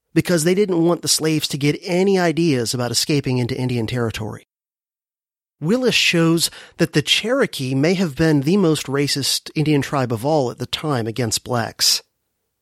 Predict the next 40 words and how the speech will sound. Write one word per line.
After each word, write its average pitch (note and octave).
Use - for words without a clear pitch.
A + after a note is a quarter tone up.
He G3+
even G#3
quotes G3
a -
Cherokee F3+
leader C3+
from C3
the C3+
eighteenth C#3
century C#3
saying D3
negative D3+
things D3+
about C#3
Spaniards, D#3
that C#3+
they C#3+
basically, C#3
like, B2+
weren't C3+
real C3
white B2+
people. -
And F#3
in E3+
part -
for F3+
this E3
reason, D#3
colonial G3
authorities D3
generally E3
treated F3+
the C3+
Cherokee E3
better D#3
than C#3
the C3+
other E3+
tribes B2+